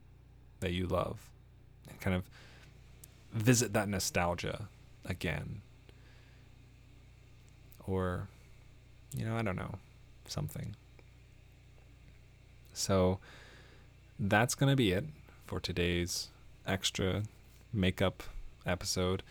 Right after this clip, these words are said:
Um, if you'd like to find more episodes, you can head over to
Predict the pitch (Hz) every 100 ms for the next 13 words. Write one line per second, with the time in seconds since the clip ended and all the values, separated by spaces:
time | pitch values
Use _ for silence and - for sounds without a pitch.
0 | - - - - - - - 90 87 87
1 | 85 85 - 98 - - 104 101 92 104
2 | 101 - 104 101 98 - - 95 98 95
3 | 87 92 92 92 92 90 -